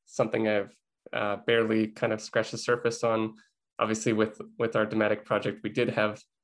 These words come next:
a bit, but this is more, like, uh, human based. So I'm working with, with arms and bones and fingers and, uh, just a bit of a personal project and, and, uh, learning a whole bunch every day. So, but I guess the exciting one, um,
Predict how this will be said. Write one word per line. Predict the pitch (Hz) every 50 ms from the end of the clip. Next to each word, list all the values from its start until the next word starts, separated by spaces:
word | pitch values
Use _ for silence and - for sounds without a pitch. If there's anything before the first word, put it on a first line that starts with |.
| _ _ -
a |
bit, | 120 123 123 131 131 -
but | - 107 107 -
this | 110 110 -
is | 117 107 -
more, | 113 104 101 101
like, | 101 101 95 95 - - - -
uh, | - 92 95 98 117 - - _ _ _ _ _ _ -
human | - 147 147 151 147 143 135
based. | 135 135 135 139 139 - -
So | - 117 104
I'm | 101 104 104
working | 104 104 104 104 98
with, | 98 98 - - - - - - _
with | - 107 - -
arms | - 113 113 113 113 113 110 107
and | 104 107 107
bones | 110 110 110 110 110 110 110 110 104
and | 95 - - - - _ _ _ -
fingers | 117 113 110 110 110 107 107 104 -
and, | 110 104 104 - - _ _ _ _ _ _ -
uh, | - 101 98 95 98 98 - - _ _ -
just | 127 143 143 -
a | 127
bit | 131 123
of | 120
a | 117 110
personal | - - 120 117 - - 113 110
project | - - 110 110 110 - 123 117 113 - 117
and, | 110 104 104 101 - _ _ _ _ -
and, | 104 104 104 101 98 -
uh, | 98 98 98 98 101 - _ _ _ _ -
learning | 120 113 110 110 107
a | 107 107
whole | - 117 107 104
bunch | - 101 101 101 - -
every | 107 101 104 98
day. | - 101 107 135 180 - _ _ _
So, | - - 117 113 107 104 101 - - - _ _ _ _ _ _ _ _ _
but | - 107
I | 104
guess | 117 139 139 -
the | - 123 113
exciting | 110 110 - - 135 131 127 123 120
one, | 120 120 117 120 117 113 113 - - - -
um, | 107 101 101 98 98 92 95 -